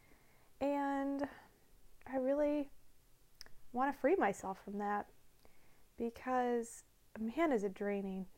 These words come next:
<laughs> It's, you know, I think a lot of empaths, <coughs> excuse me, I'm sorry,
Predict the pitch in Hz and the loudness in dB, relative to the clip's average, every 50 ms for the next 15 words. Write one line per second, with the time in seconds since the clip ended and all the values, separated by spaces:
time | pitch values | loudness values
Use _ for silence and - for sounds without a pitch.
0 | - - 226 - - - - 254 240 - - 254 - - - - - - - - | -4 -4 -2 -2 -2 0 0 0 0 0 -2 -2 -2 -6 -10 -12 -14 -14 -16 -16
1 | - - - - - - - - - - - - - - - 233 233 247 240 233 | -18 -18 -16 -16 -16 -16 -16 -16 -18 -20 -20 -20 -20 -6 0 4 4 6 6 6
2 | 233 226 240 247 233 233 254 247 220 233 214 220 226 220 226 - 240 240 262 247 | 6 6 6 6 6 4 2 2 2 4 4 6 6 6 6 6 4 4 4 2
3 | - 202 208 202 190 214 202 - - - - - - - - - - - - - | 0 0 0 2 0 0 -2 -4 -12 -16 -16 -18 -20 -20 -20 -20 -20 -20 -20 -18
4 | - - - - - - - - - - - - - 330 294 - - - - - | -18 -18 -18 -18 -18 -18 -20 -20 -20 10 12 12 12 12 12 12 10 4 -6 -12
5 | - - - - - - - - - - - - - - - - _ _ - - | -20 -20 -20 -20 -20 -20 8 10 10 10 10 4 -4 -12 -20 -20 _ _ -20 -20
6 | - - - 302 311 320 277 233 220 220 233 247 254 - 214 214 220 226 | -8 -4 -2 0 0 0 0 -2 -2 -2 -4 -4 -4 -2 0 2 2 2